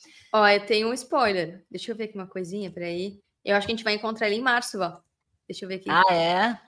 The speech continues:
Speaker 1: Aham, acho que a gente
Speaker 2: Ah,
Speaker 1: vai
Speaker 2: é,
Speaker 1: encontrar ele em
Speaker 2: Carol? Tu já
Speaker 1: março.
Speaker 2: quer soltar spoilers aqui pra galera? A gente vai encontrar ele em março. Tá,
Speaker 1: É,
Speaker 2: só
Speaker 1: acho
Speaker 2: esse
Speaker 1: que
Speaker 2: spoiler, né? Segura. Quem pegou, quem sabe, sabe. Quem sabe,
Speaker 1: Tá,
Speaker 2: sabe.
Speaker 1: não vou falar mais nada, então.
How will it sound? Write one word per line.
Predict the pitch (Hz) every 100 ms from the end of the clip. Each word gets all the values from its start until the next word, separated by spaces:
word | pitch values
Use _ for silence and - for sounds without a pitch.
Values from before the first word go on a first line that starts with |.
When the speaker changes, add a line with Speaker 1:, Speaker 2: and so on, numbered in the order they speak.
| _ _ _ _ _ _ _ _ 214
Speaker 1:
Aham, | 240 311 240 175
acho | 170
que | 175
a |
gente | 190
Speaker 2:
Ah, | 185
Speaker 1:
vai |
Speaker 2:
é, | 226
Speaker 1:
encontrar |
ele | 330
em |
Speaker 2:
Carol? | 381 269 233
Tu | 185
já |
Speaker 1:
março. | 220
Speaker 2:
quer | 233 226
soltar | 277 254 233
spoilers | 262 - 208 190 233 262 202
aqui | 185 - 202
pra | 214
galera? | 185 165 156 190
A |
gente | 190
vai | 175
encontrar | 180 180 180 175
ele | 185
em | 175
março. | 147 165 180 - - _ _ _ _ _ _
Tá, | 233
Speaker 1:
É, | 180
Speaker 2:
só | 165
Speaker 1:
acho | 427
Speaker 2:
esse | -
Speaker 1:
que | 208
Speaker 2:
spoiler, | 226 254 233 196
né? | 190 220 _ _ _ _ _
Segura. | - 277 233 240 233 170 139 _ _ _ _ -
Quem | 294 -
pegou, | 381 262 254 277
quem | - 277
sabe, | 254 262 226 254
sabe. | 392 - 170 196 - _ _ _ _ _ _ _ _ _ _ - - _
Quem | - 220
sabe, | - 202 262
Speaker 1:
Tá, |
Speaker 2:
sabe. | 214 208
Speaker 1:
não | 220
vou | 226
falar | 247 226
mais | 220 202
nada, | 165
então. | 165 -